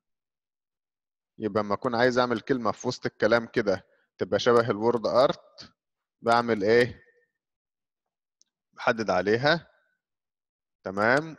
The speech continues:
ومن هنا كده اختار ايه؟ اختار الشكل بقى اللي انا عايزه. مجوف، ال-،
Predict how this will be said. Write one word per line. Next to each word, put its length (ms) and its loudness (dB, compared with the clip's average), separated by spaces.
ومن 680 -2
هنا 220 -4
كده 420 -2
اختار 400 -4
ايه؟ 460 -6
اختار 640 -4
الشكل 1120 -4
بقى 140 0
اللي 160 -4
انا 100 -6
عايزه. 480 -12
مجوف، 800 -6
ال-، 1120 -12